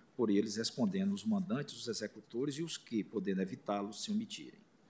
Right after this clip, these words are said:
Observado esse limite na edição do ato de indulto, remanesce apenas a eventual censura no campo político,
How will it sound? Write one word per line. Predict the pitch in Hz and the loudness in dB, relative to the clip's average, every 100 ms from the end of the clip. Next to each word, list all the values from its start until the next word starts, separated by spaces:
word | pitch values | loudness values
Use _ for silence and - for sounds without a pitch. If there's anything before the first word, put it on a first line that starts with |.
| - - - - - - - - - - - | -20 -20 -20 -20 -20 -20 -20 -20 -20 -20 0
Observado | 143 143 190 170 190 | 2 6 4 6 6
esse | 180 160 | 4 4
limite | 113 113 135 - 101 | 4 6 4 2 0
na | 95 107 | 4 4
edição | 95 - - 110 101 | 4 -2 2 4 2
do | 92 101 | 2 2
ato | 107 - 87 | 2 0 -8
de | 80 | -8
indulto, | 78 80 98 - - | -10 -8 -10 -12 0
remanesce | 107 120 113 110 135 - | 4 8 10 12 10 8
apenas | 151 - 120 139 135 131 | 4 8 8 8 6 8
a | |
eventual | 120 117 113 117 127 | 8 8 6 8 8
censura | 131 175 160 - 127 131 | 8 6 4 6 6 6
no | 131 | 6
campo | 135 135 135 | 2 -2 6
político, | 160 123 107 - | 10 10 8 4